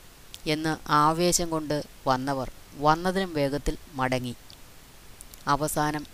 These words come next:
രാജാവ് തൻ്റെ സങ്കടം രാജസദസ്സിന് മുൻപാകെ അവതരിപ്പിച്ചു. സഹായിക്കണമെന്ന്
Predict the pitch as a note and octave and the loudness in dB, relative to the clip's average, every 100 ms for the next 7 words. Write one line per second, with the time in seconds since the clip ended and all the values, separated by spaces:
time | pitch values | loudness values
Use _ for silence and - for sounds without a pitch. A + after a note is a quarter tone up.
0 | - D3 C#3+ D3 D#3 D3 D3+ - D3 D3 | -2 0 0 0 0 0 -4 -2 0 0
1 | E3 D3+ C3 C#3 D3 C3+ - - - - | -2 -2 -4 -2 -4 -4 -8 -20 -18 -12
2 | - C#3+ D3+ E3 E3 D3+ C#3 C#3 C#3+ C#3 | -2 0 2 0 -4 -6 -8 -8 -8 -8
3 | C#3 D3 D3 C#3+ C3+ - - - - C#3+ | -6 0 2 0 -4 -10 -20 -20 -8 -4
4 | C#3 D3 D3 D3 - D3 - - - - | -2 -2 -4 -6 -8 -10 -14 -20 -20 -20
5 | - - - - E3+ C#3+ E3+ F3+ E3 D#3 | -18 -16 -8 0 2 4 4 4 0 -4
6 | D3 D3 | -4 -6